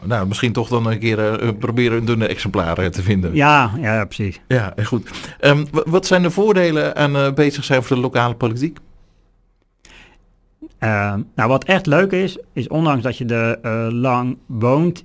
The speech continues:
Speaker 2: eh, eh, als je, eh, politiek actief bent, dat het dorp ineens veel meer gaat leven. Eh, dus dat je wel denkt van, nou, al die jaren leef je langs heel veel dingen heen, eh, die je niet precies weet, eh, hoe het zit. Maar ja,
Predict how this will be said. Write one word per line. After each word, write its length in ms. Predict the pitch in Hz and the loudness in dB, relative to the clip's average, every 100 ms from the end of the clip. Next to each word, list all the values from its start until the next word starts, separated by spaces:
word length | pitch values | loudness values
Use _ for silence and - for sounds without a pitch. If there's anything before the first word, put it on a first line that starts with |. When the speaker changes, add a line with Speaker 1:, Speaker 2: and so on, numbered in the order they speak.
| - | -10
Speaker 2:
eh, 380 | 123 117 104 104 - _ _ - - | -6 -4 -4 -6 -8 _ _ -20 -20
eh, 180 | - 101 101 | -12 -10 -6
als 120 | 135 | -4
je, 80 | - | -2
eh, 420 | 127 - 120 110 104 | -2 -2 -2 -2 -2
politiek 360 | - 120 147 131 | -2 -2 -2 -6
actief 320 | 107 151 120 | -6 -4 -2
bent, 300 | 127 123 123 - | 0 -2 -2 -4
dat 220 | 120 117 | -6 -4
het 100 | 107 | -2
dorp 220 | 127 139 | 0 0
ineens 220 | 117 110 | 0 -2
veel 160 | - 113 | -2 -4
meer 140 | 104 | -4
gaat 120 | 90 104 | -4 -4
leven. 540 | 101 98 92 90 95 - | -2 -2 -4 -8 -10 -14
Eh, 80 | - 98 101 | -14 -10 -8
dus 180 | 113 113 | -8 -6
dat 180 | 123 | -6
je 80 | 135 | -4
wel 180 | 117 123 | -2 -2
denkt 220 | 120 120 | 0 -2
van, 300 | 127 120 127 - | -4 -6 -6 -8
nou, 220 | - 107 | -8 -6
al 180 | 98 117 | -4 -4
die 160 | 113 113 | -2 -2
jaren 540 | 120 127 117 110 107 - _ _ _ _ - | 0 0 0 -2 -6 -10 _ _ _ _ -6
leef 300 | 120 127 170 | 0 0 0
je 80 | 127 | 0
langs 220 | 120 117 | -2 -2
heel 160 | 135 | -4
veel 100 | 127 | -2
dingen 260 | 117 117 110 | -2 0 0
heen, 460 | 110 127 156 175 - - | 0 0 0 -4 -10 -10
eh, 180 | 107 110 | -8 -6
die 300 | 113 113 120 | -6 -2 -2
je 80 | 120 | 0
niet 200 | 117 120 | 0 -2
precies 280 | 120 113 110 | -4 -8 -6
weet, 360 | 110 110 101 - | -2 -2 -4 -10
eh, 220 | - 98 95 | -12 -10 -6
hoe 100 | 92 | -6
het 120 | 110 | -4
zit. 260 | - 113 151 | -4 -4 -4
Maar 280 | 107 95 82 _ - | -4 -4 -8 _ -10
ja, 180 | 98 | -10